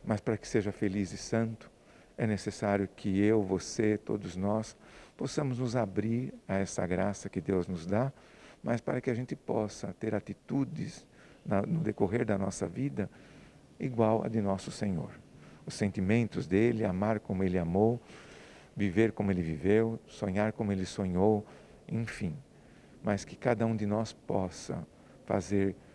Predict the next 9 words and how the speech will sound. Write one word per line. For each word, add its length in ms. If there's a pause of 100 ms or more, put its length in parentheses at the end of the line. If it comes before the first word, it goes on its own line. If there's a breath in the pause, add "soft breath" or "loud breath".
(180 loud breath)
esse 260
Natal 400
feliz 640 (240 loud breath)
diante 560
daquilo 460
que 160
nós 340
podemos 560
fazer 560